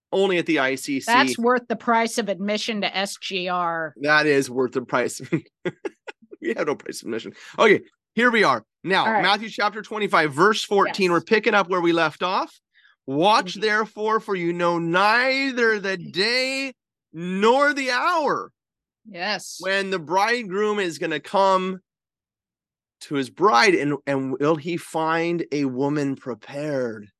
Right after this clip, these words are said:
Speaker 1: Yes?
Speaker 2: Mm-hmm.
Speaker 1: Yes, I'm thinking of Proverbs, and I'm thinking of
Speaker 2: Indeed.
Speaker 1: Solomon. Okay,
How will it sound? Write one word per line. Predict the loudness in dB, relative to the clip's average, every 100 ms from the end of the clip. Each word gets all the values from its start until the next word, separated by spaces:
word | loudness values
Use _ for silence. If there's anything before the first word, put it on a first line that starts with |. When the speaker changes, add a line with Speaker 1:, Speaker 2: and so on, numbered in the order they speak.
| _ _ -10
Speaker 1:
Yes? | -6 -6 -6 -10 -12 _ _ _ -20
Speaker 2:
Mm-hmm. | -16 -16 -16 -14 -14 -16 _ -12
Speaker 1:
Yes, | -4 -4 -4 -8
I'm | -10
thinking | -8 -8 -6 -8
of | -6
Proverbs, | -6 -6 -10 -14 -12 -14 -14 -16
and |
I'm | -12
thinking | -10 -8 -8
of |
Speaker 2:
Indeed. | -8
Speaker 1:
Solomon. | -6 -6 -6 -10 -14 -18 _ _ _ _ -16
Okay, | -4 0 0